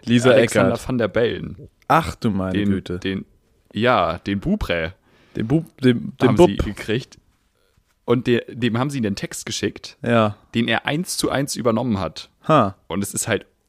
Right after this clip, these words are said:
Speaker 2: also sie haben da halt auch Jokes eingebaut. Es ist super lustig. Also der, der, der Bundespräsident von Österreich sagt dann so Sachen wie Rappen und Beatboxen. <laughs>
Speaker 1: Na,
Speaker 2: Rappen und Beatboxen
Speaker 1: sowas,
Speaker 2: ist natürlich
Speaker 1: da
Speaker 2: erlaubt.
Speaker 1: sagt der Jugendworte,
Speaker 2: Das,
Speaker 1: ey.
Speaker 2: also
Speaker 1: Glaubst du nicht.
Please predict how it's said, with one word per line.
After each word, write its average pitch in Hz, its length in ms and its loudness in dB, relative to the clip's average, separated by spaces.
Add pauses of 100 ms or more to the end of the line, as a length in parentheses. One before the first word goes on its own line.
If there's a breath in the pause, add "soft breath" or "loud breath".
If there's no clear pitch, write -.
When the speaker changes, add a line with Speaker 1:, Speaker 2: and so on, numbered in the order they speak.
Speaker 2:
also 107 220 0
sie 101 140 -2
haben 120 100 0
da 107 80 2
halt 113 100 -2
auch - 160 -8
Jokes 120 300 0
eingebaut. 82 560 -8
Es 92 80 -12
ist - 220 -8
super 123 320 -4
lustig. 107 520 -4
Also 95 160 -2
der, 101 280 2
der, 101 200 2
der 101 140 2
Bundespräsident 113 640 -4
von 110 100 -2
Österreich 101 340 -2
sagt 101 220 -2
dann 98 80 -6
so 98 100 -2
Sachen 104 240 -2
wie 98 100 -2
Rappen 107 360 0
und 92 200 -6
Beatboxen. 113 680 -4 (560 soft breath)
<laughs> - 1000 -8
Speaker 1:
Na, 120 220 6
Speaker 2:
Rappen 147 200 4
und 101 120 -4
Beatboxen - 460 -4
Speaker 1:
sowas, 180 200 8
Speaker 2:
ist - 60 -2
natürlich 127 340 6
Speaker 1:
da - 100 -6
Speaker 2:
erlaubt. 127 200 4
Speaker 1:
sagt - 260 0
der 123 100 4
Jugendworte, 113 720 2
Speaker 2:
Das, 101 120 4
Speaker 1:
ey. 101 180 4
Speaker 2:
also 101 180 2
Speaker 1:
Glaubst 113 420 2
du 104 60 -4
nicht. 98 380 -6